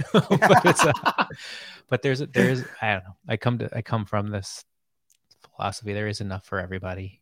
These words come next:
Speaker 1: And if we can s-, keep just shifting as, as little, little shifts from scarcity to abundance, scarcity to abundance, that, uh, that good things will happen. And I'm hoping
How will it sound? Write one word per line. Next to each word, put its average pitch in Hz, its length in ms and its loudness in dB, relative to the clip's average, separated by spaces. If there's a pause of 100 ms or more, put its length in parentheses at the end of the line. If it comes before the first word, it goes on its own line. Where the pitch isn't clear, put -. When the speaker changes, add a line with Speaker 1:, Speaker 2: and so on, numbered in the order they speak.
(140)
Speaker 1:
And 104 100 -4
if 95 100 -10
we 107 80 -6
can 104 100 -12
s-, - 200 -16
keep - 240 -12
just - 200 -10
shifting - 460 -6
as, 98 140 -10 (260)
as 123 160 -12
little, 151 380 -2
little 135 200 0
shifts - 420 -8 (420)
from 110 160 -8
scarcity 104 520 -2
to 110 140 0
abundance, 95 440 -4
scarcity - 480 -10
to 104 120 -6
abundance, 95 640 -14
that, 98 200 -8
uh, 98 200 -6 (1040)
that 107 160 -2
good 98 160 -4
things 98 180 -4
will 98 80 -4
happen. 95 320 -6
And 92 120 -8
I'm 95 80 -6
hoping 98 640 -2